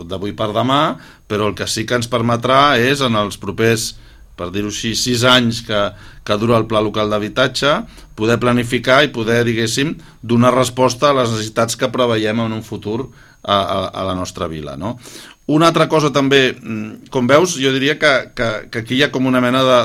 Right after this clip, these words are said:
de matriu, no? La complexitat del problema fa que el, la, la, la tipologia de gent que no pot pagar la, el lloguer és molt diferent i també, per una altra banda, les actuacions de l'Ajuntament, mm, són o, o a curt o a mig o a llarg termini. Per tant,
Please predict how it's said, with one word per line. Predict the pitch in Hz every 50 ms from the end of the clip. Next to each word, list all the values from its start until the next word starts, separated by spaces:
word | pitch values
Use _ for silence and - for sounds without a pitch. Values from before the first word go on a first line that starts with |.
| 98 101
de | 117 110
matriu, | 110 110 110 - 135 139 139 127 110
no? | 92 98 117
La | 127 120 113
complexitat | 117 113 107 104 107 104 101 - - 107 110 117 120 120 117
del | 131 131 120
problema | 117 127 127 131 131 135 139 151 160 160 156 - - - - - _ -
fa | - 123 123 123
que | 120 120 113 110
el, | 110 110 104 107 107 110
la, | 113 104 98 101 104 107
la, | 107 104 104 90 98 110 113 117
la |
tipologia | 117 127 117 120 120 120 120 113 117 123 135 139 135
de | 135 131
gent | 120 135 143 135 131 120
que | - 135 127
no | 127 135 131 135
pot | 135 123 123 -
pagar | 135 123 117 127 127 120 113 110 117 - - - - _ _
la, | 110 113 117 117
el | 117 113 110
lloguer | 117 120 117 127 127 120 110
és | 104 113
molt | 113 113 113 113 120
diferent | 117 120 127 127 147 151 156 180 220 311 320 - - - _ _ _ _
i | 131 120
també, | 120 127 110 113 123 113
per | 135 131 127
una | 127 127
altra | 127 127 135
banda, | 131 135 147 156
les | 147 131 123
actuacions | 117 104 98 107 107 101 - 113 113 113 113 113
de | 113 117 117 113 113 117 117
l'Ajuntament, | 117 110 110 117 113 113 113 110 113 120 123 135 147 - - - - - _ _ _ -
mm, | 113 110 110 110 110 110 110 110 110 107 104 98 -
són | - 123 123 127 131 135 135
o, | 127 120 120 117 117 110 113
o | 113 113 110
a | 107 113
curt | 139 151 160 160 151
o | 143
a | 135
mig | 135 143 156 151 -
o | 143
a | 127
llarg | 123 117 113 117
termini. | 123 113 113 127 156 147 127 117 117
Per | 113 104 101
tant, | - 117 123 139